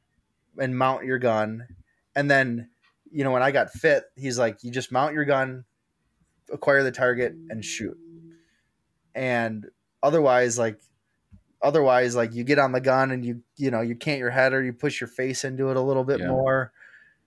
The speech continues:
Speaker 1: And that, that's your body correcting for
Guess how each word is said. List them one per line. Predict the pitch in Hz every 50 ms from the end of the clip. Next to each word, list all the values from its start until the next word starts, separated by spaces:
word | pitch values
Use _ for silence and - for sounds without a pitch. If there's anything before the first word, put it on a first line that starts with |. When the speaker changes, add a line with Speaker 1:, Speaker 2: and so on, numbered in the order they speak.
| _ _ _ -
Speaker 1:
And | 123 123 120 117 117 113 113 117
that, | 139 131 120 113
that's | 135 135 131 -
your | 131 117
body | 110 123 120 127 123 123 120
correcting | 120 - - 127 120 123 - - 127 120 117 113
for | - - 127 120 113 113 113 110 107 104 101 101